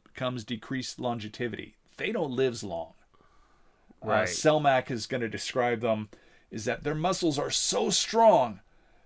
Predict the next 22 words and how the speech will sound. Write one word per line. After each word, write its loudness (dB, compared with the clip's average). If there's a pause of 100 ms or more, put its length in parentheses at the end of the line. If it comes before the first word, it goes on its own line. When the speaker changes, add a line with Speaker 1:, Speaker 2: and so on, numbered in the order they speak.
(300)
Speaker 1:
that -2
the -4
heart 2
is -2
strained 0
to 0
keep -4
up -2
with -8
supplying -4
enough -2
blood 6
and -2
oxygen, -2
and -4
eventually -2
they -6
all -4
die -2
of -6
heart 0
attacks, -8